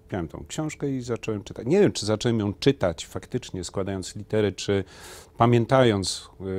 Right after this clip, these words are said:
e, ucząc się wcześniej tego, tego, tego, tego wiersza, bo strofy były, no, wielokrotnie powtarzane, ale tak było. I, i to z największym,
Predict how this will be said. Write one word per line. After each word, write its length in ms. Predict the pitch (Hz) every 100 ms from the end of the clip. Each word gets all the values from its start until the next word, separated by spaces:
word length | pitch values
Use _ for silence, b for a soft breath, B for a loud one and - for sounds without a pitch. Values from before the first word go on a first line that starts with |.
| 95 92 90 87
e, 20 |
ucząc 360 | 85 117 101 90
się 140 | -
wcześniej 600 | 85 - 87 - 87 85
tego, 420 | 85 - 87 90 87 B B B B - 104 98 95 90
tego, 300 | 101 92 90
tego, 340 | 98 85 95
tego 260 | 90 95 95
wiersza, 380 | 98 98 - 92
bo 260 | 87 90
strofy 460 | 87 - 92 85 -
były, 280 | 87 85 82
no, 280 | 82 82 80 -
wielokrotnie 520 | 92 92 92 - 87
powtarzane, 640 | - - - 85 87 110
ale 160 | 175 196
tak 200 | 185 147
było. 400 | 107 71 - 90
I, 140 | 117 120 b b b b -
i 100 | 117
to 200 | 147 165
z 220 | - -
największym, 600 | 165 165 165 - 160 147